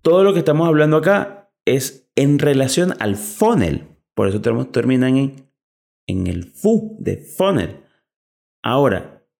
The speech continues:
lo que estamos hablando es si está en el top of the funnel, en la parte superior,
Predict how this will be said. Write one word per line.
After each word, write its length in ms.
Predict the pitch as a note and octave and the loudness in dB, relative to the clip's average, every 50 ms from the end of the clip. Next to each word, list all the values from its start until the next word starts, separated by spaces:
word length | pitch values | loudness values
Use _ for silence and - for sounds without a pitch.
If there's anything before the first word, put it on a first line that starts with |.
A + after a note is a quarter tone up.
| _ _ | _ _
lo 140 | A2 A#2 A#2+ | -2 0 0
que 80 | B2 | -2
estamos 300 | B2 - B2+ B2+ C#3+ D#3+ | -2 0 0 2 2 2
hablando 260 | D#3+ D3+ D3+ D3 C#3+ | 2 2 2 2 0
es 60 | D3 C#3+ | 0 0
si 80 | D3 | 0
está 580 | C3 - - - G#2+ F2 E2 - - - _ _ _ _ _ _ | -2 -2 -2 -2 -2 -2 -4 -8 -14 -20 _ _ _ _ _ _
en 240 | - F#2+ F#2+ F#2+ F#2+ | -4 -4 -2 -2 -2
el 340 | F#2+ F2+ - - - _ _ _ _ _ _ _ _ - _ _ | -2 -4 -6 -10 -14 _ _ _ _ _ _ _ _ -20 _ _
top 580 | - C#3 C#3+ D3 D3 - - - _ - - _ _ _ _ _ _ _ _ _ _ _ _ _ | 0 0 0 0 -2 -6 -14 -20 _ -20 -20 _ _ _ _ _ _ _ _ _ _ _ _ _
of 220 | - G#2 A2 A2 G#2+ | -6 -4 -4 -4 -2
the 120 | B2 D3 | -4 -4
funnel, 440 | D3 - F3+ E3 A#2+ G#2+ A#2 C#3+ C#3+ | -2 0 0 0 2 0 0 0 -2
en 80 | A2+ F#2 | -2 -4
la 140 | F2 - | -4 -4
parte 260 | - F#2 F2+ - - B2 | -4 -6 -4 -4 -4 -4
superior, 760 | - C#3 C3 - C#3 C#3 C#3 B2+ A2+ A#2+ B2+ - - - | -4 -4 -2 -2 -2 0 0 0 0 -2 -4 -10 -18 -20